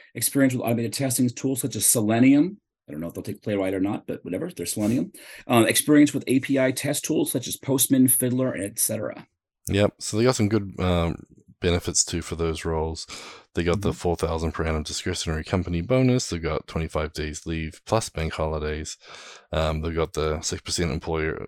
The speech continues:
Speaker 2: com-, uh, pension contributions, some other perks and, and other things too. But sounds like a, a good company to work for.
Speaker 1: Yeah.
Speaker 2: So we got some other links as well.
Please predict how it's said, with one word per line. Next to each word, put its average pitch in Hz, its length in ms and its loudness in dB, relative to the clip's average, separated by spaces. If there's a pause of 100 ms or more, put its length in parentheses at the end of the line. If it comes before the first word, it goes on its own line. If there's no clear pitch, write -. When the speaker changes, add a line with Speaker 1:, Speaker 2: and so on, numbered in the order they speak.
(140)
Speaker 2:
com-, - 300 -6
uh, 90 140 -2
pension 92 320 -4
contributions, 82 800 -2
some 76 100 -4
other 73 180 -4
perks - 460 -6
and, 73 180 -8 (400)
and 82 80 -4
other 78 120 -4
things 80 280 -6
too. 101 300 -2 (120)
But 85 200 -4 (120)
sounds 80 300 -4
like 76 160 -8
a, 73 240 -6
a 85 100 -10
good 80 160 -10
company 78 340 -6
to 76 100 -10
work 71 200 -10
for. 73 400 -10 (540)
Speaker 1:
Yeah. 120 200 -6 (420)
Speaker 2:
So 85 140 -4
we 87 80 -2
got 87 120 0
some - 160 -4
other 107 200 4
links 104 300 2
as 92 120 -6
well. 98 380 4